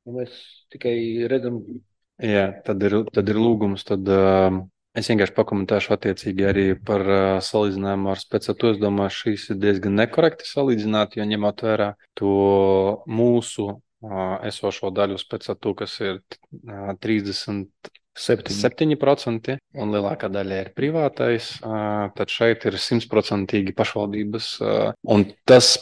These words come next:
Speaker 2: būtiski maina, to, tas būtiski arī biznesa struktūra arī atšķirās, ā, vienā variantā pie trīsdesmit septiņiem procentiem mums ir tikai lokālais pasākums, un šeit ir tomēr,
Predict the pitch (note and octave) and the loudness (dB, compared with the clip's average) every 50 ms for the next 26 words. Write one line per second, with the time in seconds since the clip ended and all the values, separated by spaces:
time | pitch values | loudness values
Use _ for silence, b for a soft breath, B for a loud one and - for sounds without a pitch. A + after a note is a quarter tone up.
0 | - - - B2+ G#2+ G#2+ B2 D3 D3 C3+ A#2 - - G#2+ - - - A2+ G#2+ G#2+ | -4 -8 -4 0 0 2 6 8 8 8 8 6 2 -2 -2 -2 -2 0 2 4
1 | A2 A2 G#2+ G#2+ G2+ G2+ G#2 G#2+ G#2+ - - - - - G#2+ G#2 G2+ - - G#2 | 4 4 4 4 4 2 2 0 0 -2 -12 -12 -6 -2 -2 -2 -2 -2 -6 -8
2 | G2 G#2 A#2 A#2 A2+ - G2+ - - B2 - - C3+ A2+ A2 G#2+ G#2 G#2+ B2 A#2 | -4 0 0 0 0 -2 -8 -10 -8 -10 -8 -4 -2 0 0 0 0 2 0 0
3 | G#2+ A2 G2+ - - G#2 - - B2 B2+ B2 - - A#2 A2 G#2+ G#2 G#2 G#2+ - | 0 0 -4 -4 -6 -8 -4 0 0 0 0 0 0 0 2 2 2 2 0 -2
4 | - - - A#2 A#2 A2+ G#2 G2+ G2 A2 - - - - C3 C3+ C#3 C#3 C#3 A#2+ | -6 -8 -4 -2 0 2 2 4 4 2 2 -2 -6 -6 -4 -2 0 0 0 -2
5 | - - - - - - C3+ A2 G2+ G2+ G2 F#2 - _ _ _ _ - G#2 G2+ | -4 -10 -12 -14 -16 -12 -10 -8 -6 -6 -6 -6 -10 _ _ _ _ -18 -12 -4
6 | G2+ A2 A2 G#2+ G#2 G2+ G#2 G#2+ G#2+ G#2 G2+ G2 - G#2 F#2+ - A2 G2 - A#2+ | -2 0 0 2 2 2 2 2 0 0 -4 -4 -6 -8 -8 -8 -8 -8 -4 -4
7 | A2 G2+ G2 - - G#2 - - G#2+ - - A2+ G2+ F#2+ - A2+ - - A2 G2 | -2 -2 -4 -6 -8 -8 -4 -6 -6 -4 -4 -8 -8 -4 -4 -4 -4 -4 -8 -10
8 | - B2+ D3 C#3+ - - A2 - - - A2 A2 B2 D3+ D3 - C#3+ B2 A#2 A#2 | -10 -10 -10 -10 -8 -10 -10 -10 -6 -2 0 4 4 2 2 2 0 0 2 2
9 | A2+ A2 - - B2+ A#2 - - G#2 G#2+ - - G#2+ G2+ - - B2 A#2+ - - | -2 -4 -6 -10 -12 -10 -6 -6 -8 -8 -8 -10 -14 -14 -14 -16 -18 -12 -6 -4
10 | A#2 A2+ A2+ - A2 - - G#2+ G#2 G#2 G#2 G2+ G2 | -4 -4 -4 -8 -12 -10 -8 -8 -6 -6 -6 -6 -8